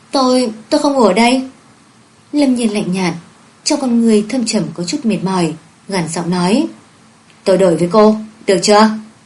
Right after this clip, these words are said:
An Diệp Tĩnh lắc đầu, cô làm sao biết được thư ký có theo cô sang phòng khác không? "Vậy cô muốn thế nào?" Lâm Nhiên hỏi lại.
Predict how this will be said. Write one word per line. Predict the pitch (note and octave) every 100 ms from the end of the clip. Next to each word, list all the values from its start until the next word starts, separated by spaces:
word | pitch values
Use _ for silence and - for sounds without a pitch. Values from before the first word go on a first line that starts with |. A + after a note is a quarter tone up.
| _ _ _ _ _
An | D4+ B3
Diệp | G3+ E3
Tĩnh | F#3+ B3
lắc | D#4
đầu, | A#3 G3+ F3+ E3+ - _ _ _
cô | D4
làm | B3 F3
sao | - G#3
biết | F#3+ C#4+
được | A3+ F3+ - - _ _ -
thư | C4+
ký | C4 B3+
có | A3 G#3+
theo | A#3+ -
cô | A3 F#3+
sang | B3 A3+
phòng | F3+ E3
khác | C4 C4+
không? | A3 G#3 G3+ - _ _ _ _ _ -
"Vậy | F3 F3+ F3+
cô | G3+
muốn | G#3 G3
thế | A3
nào?" | B3 F#3 F3 F3 - _ _ _ _ -
Lâm | C#4+ A#3+
Nhiên | A#3+ F#3
hỏi | F3+ E3
lại. | F#3+ F3